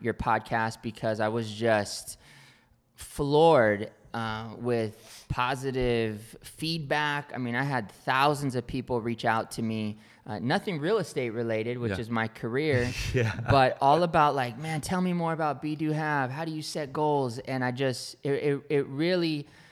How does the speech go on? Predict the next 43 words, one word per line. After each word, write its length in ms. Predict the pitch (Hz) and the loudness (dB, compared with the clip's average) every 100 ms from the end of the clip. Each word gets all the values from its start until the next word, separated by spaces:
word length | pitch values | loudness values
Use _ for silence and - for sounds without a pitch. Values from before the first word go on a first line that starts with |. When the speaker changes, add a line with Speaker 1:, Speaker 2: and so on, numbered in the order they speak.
| - | -20
Speaker 1:
showed 380 | - - 147 160 | -10 0 2 4
me 180 | 160 131 | 2 0
that 480 | 123 117 113 107 - - - | 2 4 4 0 -4 -20 -18
there's 600 | 98 139 135 123 113 - - | -10 -2 -2 -2 -6 -12 -4
a 80 | 135 | 2
lot 260 | 165 180 | 4 2
more 160 | 151 143 | 0 -4
that 140 | 127 | -4
I'm 180 | 117 123 | -6 -6
supposed 500 | - 113 - 117 - | -10 -12 -6 -6 -6
to 80 | 110 | -12
do 340 | 92 110 113 - | -8 -8 -8 -8
than 260 | 110 107 101 | -8 -8 -4
run 220 | 107 107 | -4 -2
a 80 | 101 | -4
real 220 | 107 104 | -2 -2
estate 340 | 95 110 87 | -2 -12 -14
company. 500 | - 110 - 98 123 117 | -12 -12 -12 -14 -12 -10
Speaker 2:
Yeah, 100 | 98 | -8
that's 200 | 104 101 | -8 -10
a 60 | |
fact. 400 | 95 92 85 - | -8 -8 -8 -12
Speaker 1:
Yeah, 320 | - 208 185 127 | -6 -2 0 0
and 400 | 143 151 147 143 | 0 -2 -2 -4
you 120 | 160 | -6
think 200 | 160 226 | -6 -8
about 280 | 208 160 139 | 0 2 2
it, 100 | 123 | 0
like, 420 | 135 123 120 - - _ _ _ _ _ _ _ - | 2 0 -2 -10 -20 _ _ _ _ _ _ _ -6
we 160 | 156 | -6
get 600 | 131 120 156 165 160 - - | -6 -4 0 2 0 -6 -8
what 320 | 135 135 - | 2 2 2
we 120 | 127 | -2
give, 640 | 107 127 110 98 123 - - 101 | -8 -8 -10 -12 -16 -20 -20 -16
Speaker 2:
Mm-hmm. 280 | 90 95 113 | -12 -10 -2
Speaker 1:
right? 320 | 123 131 139 | 2 2 0
And 160 | 131 127 | -2 -2
it, 140 | 123 | -2
it, 180 | 139 131 | -2 -2
it's 200 | 139 - | -4 -4
interesting 440 | 165 170 - 147 120 | -4 -4 -4 -4 -4
because 600 | 120 - 123 117 107 113 | -6 0 2 2 -2 -6
the 600 | 120 123 117 117 117 | -4 -4 -4 -4 -6